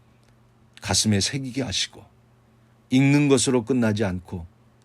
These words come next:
듣는 것으로 끝나지 않고 이제는 말씀을 행함으로 복되게 하여 주시옵소서. 우리 모두가 말씀대로 살게 하시고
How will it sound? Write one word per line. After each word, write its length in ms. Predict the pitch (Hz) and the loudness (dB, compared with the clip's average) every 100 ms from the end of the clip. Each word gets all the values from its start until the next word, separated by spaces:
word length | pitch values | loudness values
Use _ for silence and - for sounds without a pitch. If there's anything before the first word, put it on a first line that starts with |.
| - | -4
듣는 420 | 127 143 165 175 | 2 6 6 6
것으로 340 | 147 113 135 | 4 2 0
끝나지 400 | 120 123 104 98 | 0 0 0 -2
않고 480 | 104 82 - - 202 _ _ _ _ _ | -6 -8 -8 -6 -6 _ _ _ _ _
이제는 440 | 92 87 90 92 90 _ _ _ | -6 -2 -2 -4 -6 _ _ _
말씀을 520 | 104 113 113 131 123 | 2 2 2 0 -2
행함으로 640 | 95 185 170 135 110 101 87 _ _ _ _ | -2 0 2 4 2 0 -4 _ _ _ _
복되게 720 | - 104 - 147 107 131 139 - | -4 -4 0 2 4 4 4 0
하여 520 | - 95 92 110 117 120 _ _ | -6 -2 2 2 0 -4 _ _
주시옵소서. 880 | - 104 - 135 82 - 92 - 82 _ - - - _ | -4 -2 0 0 -2 -6 -8 -8 -10 _ -20 -20 -20 _
우리 140 | 127 123 | 2 6
모두가 380 | 123 143 143 | 6 6 6
말씀대로 560 | 139 147 151 180 160 160 | 6 6 4 2 2 2
살게 400 | 151 - 180 160 | 0 0 2 4
하시고 480 | 143 123 139 135 | 4 2 -2 -2